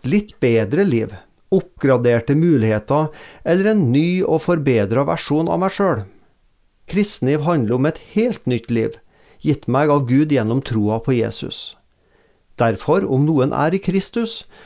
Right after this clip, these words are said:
da er han en ny skapning, det gamle er forbi, se, alt er blitt nytt, skriver Paulus. Det er så allmennmenneskelig å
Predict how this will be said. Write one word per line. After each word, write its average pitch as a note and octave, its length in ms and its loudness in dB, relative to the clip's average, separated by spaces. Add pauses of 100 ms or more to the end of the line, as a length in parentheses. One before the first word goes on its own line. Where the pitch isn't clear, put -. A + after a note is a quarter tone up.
(140)
da B2+ 140 0 (160)
er G#2 100 -4
han B2+ 160 0
en F3+ 80 2
ny E3+ 160 2
skapning, G3 640 -2 (100)
det B2 200 -4
gamle C#3 400 2
er - 20 -8
forbi, B2+ 480 -2 (280)
se, - 280 -2
alt C#3 320 -4
er F3+ 60 0
blitt F#3+ 240 -2
nytt, G#3+ 400 -2 (100)
skriver B2+ 460 -2
Paulus. - 540 -10 (840)
Det D#3 140 2 (100)
er F3 80 4
så G3 160 0
allmennmenneskelig B2+ 1040 2
å D3 140 4